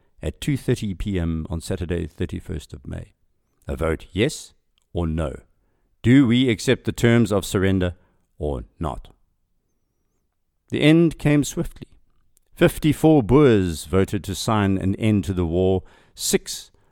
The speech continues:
wanted to continue. Three Transvaalers, three Free Staters. There was utter silence as the vote was carried out,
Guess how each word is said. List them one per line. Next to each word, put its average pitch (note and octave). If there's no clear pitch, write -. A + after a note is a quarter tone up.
wanted F2+
to -
continue. F2+
Three E2
Transvaalers, C#2
three -
Free -
Staters. -
There -
was C2
utter F#2
silence E2+
as E2+
the D#2+
vote E2
was D2
carried D#2
out, D2+